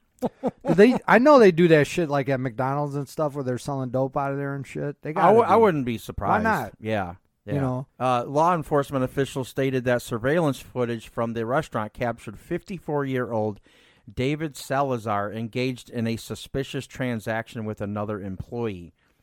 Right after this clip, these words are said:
Speaker 1: Uh, later, he was observed searching the vicinity in a frantic manner,
Speaker 2: <laughs>
Speaker 1: as if he had misplaced
Speaker 2: <laughs> He lost
Speaker 1: something.
Speaker 2: his fucking bag of dope.
Speaker 1: <laughs> Allegedly, Salazar confessed to the police that the cocaine was his own.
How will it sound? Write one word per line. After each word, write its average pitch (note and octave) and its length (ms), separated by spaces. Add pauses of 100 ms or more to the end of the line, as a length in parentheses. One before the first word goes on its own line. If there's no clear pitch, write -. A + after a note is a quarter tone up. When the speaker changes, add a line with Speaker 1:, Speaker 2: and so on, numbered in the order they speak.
(340)
Speaker 1:
Uh, A2+ 160
later, C#3+ 340
he C3 140
was B2 220
observed A2+ 560
searching C#3+ 480
the A#2+ 80
vicinity A2 600
in G#2+ 100
a G2+ 60
frantic C3 540
manner, G#2+ 460 (440)
Speaker 2:
<laughs> - 320
Speaker 1:
as B2 240
if C#3+ 220
he D#3 160
had C3+ 240
misplaced C3+ 580
Speaker 2:
<laughs> - 0
He C#3+ 60
lost C#3 220
Speaker 1:
something. G#2+ 280
Speaker 2:
his - 200 (220)
fucking - 300 (140)
bag C3 220
of B3 160
dope. D3 360 (120)
Speaker 1:
<laughs> A#3+ 100 (500)
Allegedly, D#3+ 500
Salazar C3 600
confessed B2 500
to C3+ 80
the A2+ 140
police A#2+ 400
that G#2+ 160
the A2+ 80
cocaine A2 640
was G2+ 300
his F#2+ 260
own. F2 480